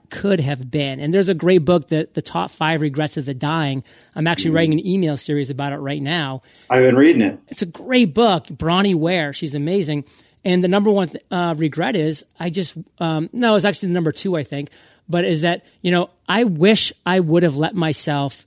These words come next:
Speaker 1: just be silly and be, and be happy and be fun and follow my heart. Like, that's the number two regret of every single person. Well, not of every, but of the average regret of all of these people that Bronnie,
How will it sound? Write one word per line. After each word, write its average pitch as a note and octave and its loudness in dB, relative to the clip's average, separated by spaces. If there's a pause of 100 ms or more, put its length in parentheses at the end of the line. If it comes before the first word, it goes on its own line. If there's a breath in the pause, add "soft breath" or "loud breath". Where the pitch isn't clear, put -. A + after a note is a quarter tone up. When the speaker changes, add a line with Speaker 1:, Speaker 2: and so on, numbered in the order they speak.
Speaker 1:
just D3 -6
be D#3 -2
silly C#3+ -8
and E3 -4
be, D#3+ 2
and D#3+ -4
be E3 -4
happy C#3+ -8
and D#3+ -4
be E3+ -2
fun D3 -8
and C#3+ -6
follow E3+ -4
my C#3+ -6
heart. - -12
Like, G3+ -6
that's A#3+ -4
the C#4+ -2
number A3 0
two G#3+ -6
regret F3 -6 (400 soft breath)
of F#3 0 (300)
every G3+ 2
single E3+ -2 (100)
person. F#3+ -2
Well, F3+ -2
not F3 0
of E3 2
every, F#3+ 2
but E3+ -2
of E3+ -4 (260)
the F#3+ -4
average E3+ -2
regret E3 -2
of D#3+ -6
all G3+ 0
of F#3+ -4
these G3 -4
people E3+ -4 (380 soft breath)
that F#3+ 0
Bronnie, E3 2